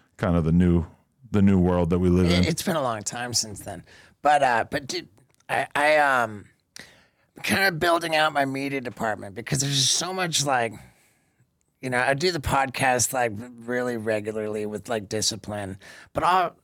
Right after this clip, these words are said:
Speaker 2: I, I'll go with my Instagram for, like, ages and I don't post anything. And it's just, like, there's, so I've got, like, more people, I've hired more people to, to just be focused on shorts,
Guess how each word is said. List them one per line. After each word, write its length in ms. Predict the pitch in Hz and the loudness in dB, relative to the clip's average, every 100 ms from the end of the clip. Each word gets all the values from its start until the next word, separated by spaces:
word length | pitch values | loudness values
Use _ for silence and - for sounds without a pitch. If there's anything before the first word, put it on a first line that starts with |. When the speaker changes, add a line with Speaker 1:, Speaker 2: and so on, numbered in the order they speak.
| - - _ - | -20 -20 _ -6
Speaker 2:
I, 180 | 156 - _ 214 | -6 -8 _ -10
I'll 100 | - | -8
go 240 | 156 156 165 | -4 -4 -2
with 220 | 151 - | -4 -4
my 160 | 143 | -6
Instagram 640 | 131 135 123 139 123 117 110 | -6 -6 -6 -6 -6 -8 -8
for, 160 | 127 123 | -6 0
like, 400 | 120 113 101 - | 2 0 -2 -8
ages 520 | 147 160 151 123 113 101 | -6 -4 -4 -6 -6 -4
and 100 | 117 | -2
I 80 | |
don't 160 | 123 120 | -2 -2
post 380 | 113 127 113 131 | -4 -4 -2 -4
anything. 560 | 123 120 104 92 76 | -6 -8 -10 -10 -10
And 80 | 95 | -8
it's 200 | 104 98 | -8 -6
just, 300 | 123 113 - | -6 -6 -4
like, 420 | 127 117 107 - - - - _ _ | 0 2 0 -2 -18 -20 -20 _ _
there's, 280 | 131 131 - _ | -8 -8 -10 _
so 260 | - - 139 | -2 2 4
I've 200 | 135 135 | 2 2
got, 280 | 147 139 135 | 2 2 2
like, 200 | 131 127 | 2 2
more 300 | 139 143 139 | 0 0 0
people, 680 | - 143 135 139 131 127 98 - _ _ | -4 -6 0 2 2 0 -6 -16 _ _
I've 100 | 117 | -6
hired 300 | - 143 143 | -2 2 0
more 200 | 131 131 | 0 -4
people 320 | 120 139 120 127 | -4 -8 -6 -2
to, 340 | 117 113 113 | 0 0 -2
to 300 | 104 - 117 110 107 107 | -4 -6 -6 -8 -14 -6
just 260 | - 117 - | -2 -2 -4
be 100 | 127 | -10
focused 460 | - 120 110 - | -2 -2 -2 -6
on 140 | 113 107 | -4 -2
shorts, 800 | - - 98 78 - - - | -2 -2 -4 -8 -6 -4 -2